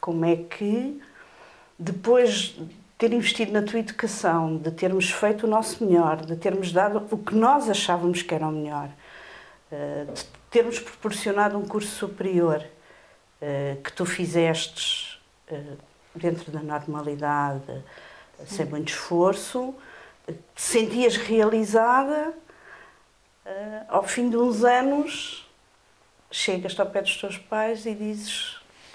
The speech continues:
Speaker 1: eh, "Tudo o que está para trás, neste momento, para mim não faz sentido.
Speaker 2: Hum.
Speaker 1: Porque eu quero é ser feliz e não é este o caminho que eu quero seguir."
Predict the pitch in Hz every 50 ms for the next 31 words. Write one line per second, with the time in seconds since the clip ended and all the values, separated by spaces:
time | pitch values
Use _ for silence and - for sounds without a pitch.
0 | - 202 202 202 202 202 202 202 - _ - - 220 190 208 202 - - 196 202
1 | - 196 190 - 196 196 196 202 202 208 208 208 - - - 214 202 202 208 -
2 | - 220 220 220 214 - 214 214 208 208 208 208 208 208 202 196 - - - 190
3 | 202 202 - 202 202 208 - _ _ _ - - - - 196 190 185 180 - 240
4 | 233 - 226 214 214 220 214 - - 226 226 - - 220 226 226 233 240 233 -
5 | - 247 240 240 240 247 247 247 240 - - 240 - 262 247 247 240 247 233 247
6 | 240 240 - 247 247 - - - 254 233 214 208